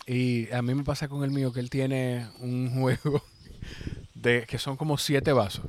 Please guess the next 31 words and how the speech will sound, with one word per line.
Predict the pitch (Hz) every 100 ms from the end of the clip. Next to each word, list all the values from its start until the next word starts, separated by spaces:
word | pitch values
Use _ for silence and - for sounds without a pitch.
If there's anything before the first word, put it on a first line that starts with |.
| - -
Se | - 113
ponen | 117 120 131
uno | 135
arriba | 135 139 139
del | 180
otro, | 208 175
forman | - 120 123 123
un, | 123 120 117 120 120 117 113 110 110 110
un, | 113
una, | 113 117 110
una | 110
especie | 110 123 131
de | 123
pirámide | 147 190 214 175 160 147 139
o | 113 107 98 _ - - - -
una, | 117 123 127 123 120 110 98 110
un, | 117 120 117
una | 117 127
torre | - 202 175 175 - - - -
y | 113 123 117
se | 117
ponen | 110 117 123
uno | 120 120
dentro | 120 123
del | 135
otro. | 160 156 131
Y | 135 143
él, | 156 156
el | 135
juego | 123 151 175
f-, | 170